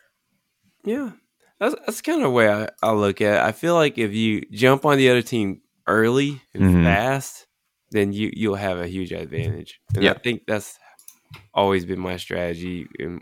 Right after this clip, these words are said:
Speaker 1: whether, whether I'm with you guys or not, it's like, let's, like, let's just get the lead.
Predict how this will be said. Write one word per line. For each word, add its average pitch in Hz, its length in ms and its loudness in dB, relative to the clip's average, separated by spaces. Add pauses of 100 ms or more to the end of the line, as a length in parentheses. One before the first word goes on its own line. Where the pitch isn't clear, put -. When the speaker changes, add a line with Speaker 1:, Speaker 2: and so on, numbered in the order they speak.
(140)
Speaker 1:
whether, 90 460 -8 (1040)
whether 98 360 0
I'm 98 320 -6 (160)
with 98 240 -6
you 101 80 -6
guys 90 220 0
or 90 100 -6
not, 92 300 -4
it's 90 140 -10
like, 90 200 -8
let's, 92 220 -10
like, 90 160 -6
let's 117 180 -2
just 160 180 -6
get 185 140 -2
the 151 80 -6
lead. 143 440 0